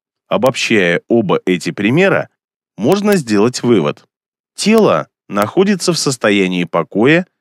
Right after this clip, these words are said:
или движется равномерно и прямолинейно, если другие тела на него не действуют, или их действия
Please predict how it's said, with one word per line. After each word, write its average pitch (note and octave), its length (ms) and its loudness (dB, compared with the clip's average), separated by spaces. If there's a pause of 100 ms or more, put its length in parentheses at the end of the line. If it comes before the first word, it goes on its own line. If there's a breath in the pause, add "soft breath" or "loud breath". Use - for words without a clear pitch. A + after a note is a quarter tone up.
(340)
или G#3 220 4
движется C3 540 0
равномерно A2 600 0
и A#2+ 200 -2
прямолинейно, B2+ 920 0 (640)
если C3+ 320 0
другие A2+ 500 0
тела B2+ 440 0 (360)
на D3+ 120 0
него F#3+ 360 4
не F3 140 2
действуют, E2+ 640 -2 (480)
или A#2+ 180 2
их F2+ 240 0
действия F3 680 2